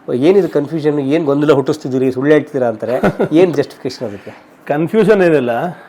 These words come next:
Speaker 2: ನಮ್ಮ ಪ್ರೀತಿಯ ನೆಚ್ಚಿನ ಗೆಳೆಯರಾದ ಡಾಕ್ಟರ್ ಬ್ರೋ ಕೂಡ ಹೋಗಿದ್ದಾರೆ, ಹಾಗೆ Backpack with ಮಹಾಲಕ್ಷ್ಮಿ ಕೂಡ ಹೋಗಿದ್ದಾರೆ. ಆದ್ರೆ ಅವರು ಪಾಕಿಸ್ತಾನದ ಮೇನ್‌ಲ್ಯಾಂಡ್‌ಗೆ ಹೋಗಿಲ್ಲ. ಅವ್ರು ಹೋಗಿರೋದು ಕರಟ್ಪುರ್ ಕಾರಿಡಾರ್ ಅಂತ.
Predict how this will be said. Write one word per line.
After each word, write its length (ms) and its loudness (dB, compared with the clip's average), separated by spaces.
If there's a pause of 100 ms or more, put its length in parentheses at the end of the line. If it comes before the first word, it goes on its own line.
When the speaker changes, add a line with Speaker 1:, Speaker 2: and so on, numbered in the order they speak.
(120)
Speaker 2:
ನಮ್ಮ 240 -2
ಪ್ರೀತಿಯ 540 2
ನೆಚ್ಚಿನ 360 -2
ಗೆಳೆಯರಾದ 580 -2
ಡಾಕ್ಟರ್ 360 0
ಬ್ರೋ 200 -2
ಕೂಡ 160 -6
ಹೋಗಿದ್ದಾರೆ, 540 -6 (520)
ಹಾಗೆ 680 2 (320)
Backpack 560 -2
with 140 -10
ಮಹಾಲಕ್ಷ್ಮಿ 460 -4
ಕೂಡ 140 -4
ಹೋಗಿದ್ದಾರೆ. 340 -4
ಆದ್ರೆ 220 0
ಅವರು 140 2
ಪಾಕಿಸ್ತಾನದ 540 -2
ಮೇನ್‌ಲ್ಯಾಂಡ್‌ಗೆ 680 0
ಹೋಗಿಲ್ಲ. 380 -4 (880)
ಅವ್ರು 220 4
ಹೋಗಿರೋದು 520 4
ಕರಟ್ಪುರ್ 680 0
ಕಾರಿಡಾರ್ 440 -2
ಅಂತ. 200 -12